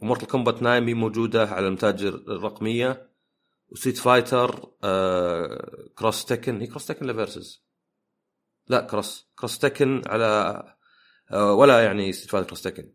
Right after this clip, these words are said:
يقول: "على الأقل ريميدي يوم شالوا، آه، ألون ويك بسبب انتهاء التراخيص، تكلموا وسووا تخفيض عشان كل يشتريها.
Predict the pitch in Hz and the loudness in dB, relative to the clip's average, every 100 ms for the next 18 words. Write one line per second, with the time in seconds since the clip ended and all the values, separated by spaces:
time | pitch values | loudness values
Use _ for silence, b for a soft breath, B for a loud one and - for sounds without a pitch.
0 | - 107 131 160 151 143 139 123 131 127 | -6 2 4 6 4 4 2 0 0 0
1 | 113 - 127 117 110 104 101 98 95 117 | -2 0 2 4 2 2 0 0 0 0
2 | 113 127 127 - - _ _ _ _ _ | 2 0 0 -6 -20 _ _ _ _ _
3 | _ - 123 117 - - 101 90 - - | _ 2 4 4 0 -8 -6 -6 -10 -20
4 | - - 117 120 - 113 - 131 123 - | -14 -2 2 2 2 0 2 -2 -4 -2
5 | - 160 117 123 151 135 - - 131 107 | 2 4 4 2 2 2 0 -2 0 0
6 | 113 110 110 - 107 92 78 - | -4 -4 -6 -4 -4 -4 -4 -12